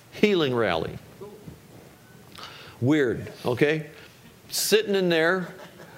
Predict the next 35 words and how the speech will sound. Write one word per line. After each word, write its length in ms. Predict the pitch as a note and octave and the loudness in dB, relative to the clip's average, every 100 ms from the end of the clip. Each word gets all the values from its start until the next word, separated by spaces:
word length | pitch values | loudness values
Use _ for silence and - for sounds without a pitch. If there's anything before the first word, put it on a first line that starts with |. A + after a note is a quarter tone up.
| - - - | -20 -14 -2
you 140 | D3 | 2
know, 120 | D#3+ D#3 | 4 4
looking 380 | F#3 A#3 G3+ | 2 2 0
at, 480 | - D#3+ D#3 - D3+ | 2 2 2 -2 -4
had 680 | D3+ C#3+ C#3 - - D3+ - | 0 0 -2 -8 -8 -8 -2
lights 400 | D3 F#3 G#3 - | 2 2 2 2
here, 420 | F3+ E3 F3 E3 - | 2 4 2 0 2
here's 200 | E3+ F#3 | 4 4
a 60 | |
camera 360 | - F#3+ F3+ E3+ | 0 0 2 4
right 180 | D#3 D3+ | 4 4
here, 220 | D#3+ E3 | 4 2
sitting 280 | D#3+ F3+ D#3+ | 2 2 2
there, 160 | E3+ | 2
and 120 | D3 B2 | 2 2
having 320 | E3+ F3+ D#3+ | 2 2 2
a, 220 | A#2 G#2 - - | 0 -2 -2 0
having 260 | F#3+ F3 | 2 2
a 140 | C#3+ B2 | 0 0
healing 420 | G#3 A3 F#3+ C#3+ | 0 2 2 2
service. 580 | - A2 - - - - - - - - | 0 0 -2 -8 -8 -12 -18 -18 -10 0
With 180 | D#3+ D3 | 4 4
a, 80 | D#3+ | 4
you 100 | D3+ | 2
cannot 340 | G3 E3+ - | 4 4 2
see 280 | - F#3+ E3+ | 2 2 2
a 120 | D3 | 0
person 520 | C#3 F3+ E3 - F#2 - - - - - | 2 2 2 -2 -6 -10 -18 -20 -10 0
other 220 | D3+ D3 | 2 2
than 140 | D3+ | 2
the 60 | D3 | 2
guy 140 | C#3 | 2
running 300 | C3+ C#3+ C#3 | 4 2 2
the 60 | C3+ | 0
camera. 440 | C#3+ D#3 D3+ G2 | 2 2 2 -2